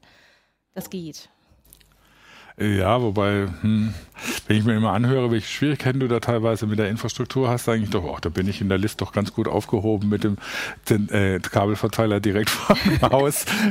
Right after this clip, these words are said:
Speaker 2: äh, wo ich keine Schwierigkeiten habe, wenn auch ein paar andere Leute die, die Leitung noch mit benutzen. Ähm, das ist, sind sicher Entwicklungen, wo man, wo man schauen muss, wo, wie die, wie die Versorgung da tatsächlich, wie die Versorgung da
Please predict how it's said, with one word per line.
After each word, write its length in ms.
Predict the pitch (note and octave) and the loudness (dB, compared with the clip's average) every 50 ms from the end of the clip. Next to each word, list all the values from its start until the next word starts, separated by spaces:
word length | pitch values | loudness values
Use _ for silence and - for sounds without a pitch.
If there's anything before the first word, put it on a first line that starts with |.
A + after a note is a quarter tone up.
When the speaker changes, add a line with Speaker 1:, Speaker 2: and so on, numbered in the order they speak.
| G#3 - - | 0 0 2
Speaker 2:
äh, 280 | A2 A#2+ A#2+ A#2+ A#2+ A2 | 2 4 4 4 2 2
wo 140 | A2 A2 | 2 2
ich 120 | A2 A2 - | 2 2 2
keine 240 | - A2+ A2+ A#2+ A#2 | 2 2 4 2 2
Schwierigkeiten 540 | - - B2 A#2+ A2 - - A#2 A2 A2+ | 2 2 2 2 2 0 0 2 2 4
habe, 240 | A2+ A#2 A2+ A2 A2 | 2 2 2 2 2
wenn 80 | A2 A2+ | 2 0
auch 80 | G#2+ | 0
ein 120 | G#2+ G#2+ G2+ | -2 0 2
paar 140 | A2 G2+ G2+ | 2 2 2
andere 200 | B2 C3 B2+ A2 | 2 2 2 2
Leute 280 | G2 F#2+ F#2 F#2+ G2 | 2 2 2 2 2
die, 320 | F2 F#2+ F#2 F#2 F#2 F#2 F#2 | 2 2 2 2 2 0 0
die 120 | F#2+ F#2+ | 0 2
Leitung 320 | F#2 F2+ F2+ F#2 F#2+ F#2 | 2 2 2 2 0 0
noch 160 | F2+ E2+ - - | -2 -2 -2 -2
mit 160 | G2+ F2 - | -4 -4 -4
benutzen. 460 | - G2 G2+ G2+ G#2 - - B2 - - - - - - - - - | -4 -4 -2 -2 -4 -4 -6 -8 -6 -6 -8 -8 -8 -8 -6 -2 0
Ähm, 460 | C3+ B2 A2+ A2+ G#2 G#2 B2 E3 G3 - - - - - - - - - - - | 0 2 2 2 0 -2 -4 -8 -12 -14 -14 -14 -14 -14 -14 -16 -18 -20 -8 -2
das 220 | - B2 A2+ - | 0 0 2 2
ist, 280 | E3 D#3 - - - - | 0 -2 -2 -6 -6 -2
sind 180 | - D3+ C#3+ - | 0 0 0 0
sicher 280 | D#3+ D3+ - D#3+ D#3+ | -2 0 0 0 0
Entwicklungen, 540 | C3+ A#2 A#2 C3+ D3+ - - D3 C#3 C#3 B2+ | 0 -2 0 -2 -2 0 0 0 0 2 2
wo 100 | B2+ C3 | 2 2
man, 240 | B2+ B2+ B2+ A#2+ A2+ | 2 0 0 0 0
wo 80 | A#2+ A#2 | 0 0
man 100 | A#2 A2+ | 0 0
schauen 300 | G#2+ - A#2 A2 C3+ D3+ | 0 0 0 0 0 0
muss, 200 | D3+ C3+ - - | -2 -2 -4 -4
wo, 220 | B2+ B2+ A#2+ A#2+ A#2 | -4 -4 -2 -2 -2
wie 140 | A#2 A#2+ | -2 -2
die, 400 | A2+ - A#2+ A#2+ A#2+ A#2 A2 G#2+ | -2 0 0 0 2 2 0 0
wie 80 | A2+ A2 | -2 -2
die 100 | A2+ A2 | -2 -2
Versorgung 560 | - - F#2+ - - F#2+ G2 C3 C#3 C#3+ C#3 | -2 -2 -2 0 0 0 0 0 -2 -2 0
da 100 | B2 B2 | 0 -2
tatsächlich, 400 | A2 - B2 A2+ - A#2 A#2 G#2 | 0 -2 -4 -4 -4 -6 -4 -2
wie 60 | A#2 | -2
die 100 | G#2+ G#2 | -2 -2
Versorgung 720 | G2 - G#2 F#2+ - G#2 F#2+ A2 B2+ C3+ C3+ C3+ - - A#2 | -2 -4 -4 -4 -2 -2 -2 0 0 -2 -2 -4 -4 -6 -6
da 140 | G#2+ G2+ | -6 -6